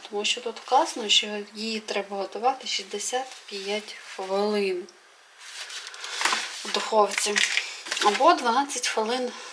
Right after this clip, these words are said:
в мікрохвильовці. Але в нас, е, з мікрохвильовкою це не варіант, тому буду готувати в духовці.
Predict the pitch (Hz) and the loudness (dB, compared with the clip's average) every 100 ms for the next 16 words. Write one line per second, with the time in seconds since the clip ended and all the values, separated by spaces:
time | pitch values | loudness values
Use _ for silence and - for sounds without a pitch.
0 | - 214 214 214 220 214 214 - - - | -12 -6 0 4 6 4 0 -12 -20 -20
1 | _ _ - _ - _ _ - - - | _ _ -20 _ -20 _ _ -20 -20 -20
2 | - - - 208 214 226 214 214 208 196 | -20 -20 -6 -4 -2 -4 -4 -2 -2 -2
3 | - - - - - - 208 202 196 185 | -6 -12 -12 -20 -8 4 6 6 6 4
4 | 180 - - 190 180 180 202 190 190 - | 4 0 -2 -2 -4 -4 -4 -2 -2 -2
5 | 190 185 185 185 - 208 202 214 226 262 | -2 -2 -4 -8 -6 -4 -2 2 6 8
6 | - - - - - - - - - - | 6 0 -4 -6 -10 -8 -6 -4 -2 0
7 | - - - 277 277 226 240 233 208 - | 0 2 2 4 2 2 0 -2 -8 -8
8 | - 202 196 202 226 196 - - - - | -2 2 6 6 4 -2 -6 -4 -2 -4